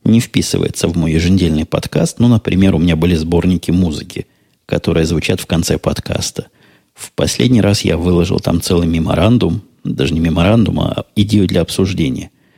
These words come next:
в этот самый фит расширений. Вот туда я и буду выкладывать. На него тоже можно подписаться. Это как бы отдельный подкаст, который и в iTunes доступен,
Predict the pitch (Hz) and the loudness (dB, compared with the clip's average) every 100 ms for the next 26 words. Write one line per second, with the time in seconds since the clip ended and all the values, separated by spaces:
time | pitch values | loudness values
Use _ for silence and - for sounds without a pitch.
0 | _ - 92 85 87 - 85 87 - - | _ -4 0 0 -2 0 0 0 -2 -2
1 | - 80 - 104 160 139 98 - 85 95 | -2 -2 0 2 4 4 2 0 0 0
2 | 117 87 85 82 - 71 69 - - - | 0 0 0 0 0 -2 -2 -4 -6 -16
3 | _ _ _ _ _ - 104 117 117 113 | _ _ _ _ _ 0 2 4 2 0
4 | 90 87 82 85 - - - - 196 - | 2 2 2 0 0 -2 -2 0 0 0
5 | - - 90 82 90 98 87 71 - 73 | -2 0 -2 0 0 2 2 0 -2 -4
6 | - 170 175 - - - 65 82 73 80 | 0 -2 0 -2 -2 -2 -2 -2 -2 -2
7 | - 131 147 110 98 - - 87 - | 0 0 2 2 0 0 -4 -2 -4